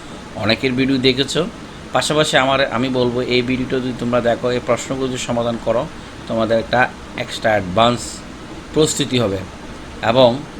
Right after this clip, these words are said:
আহ, ভালো হবে। তো হয়তো দেখবো, দেখবা তোমাদের এই পরীক্ষায় এগুলো আসতেও পারে এবং আসার সম্ভাবনাও বেশি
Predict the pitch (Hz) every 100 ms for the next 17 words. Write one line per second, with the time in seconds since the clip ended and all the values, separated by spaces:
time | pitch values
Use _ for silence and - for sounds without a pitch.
0 | - - - 113 92 101 131 123 110 92
1 | 90 - - - - - 110 127 139 127
2 | 127 110 131 123 120 113 123 123 120 120
3 | 120 117 117 113 120 113 120 107 - 98
4 | 90 90 - - - - - 123 123 127
5 | 143 156 139 131 123 120 117 107 101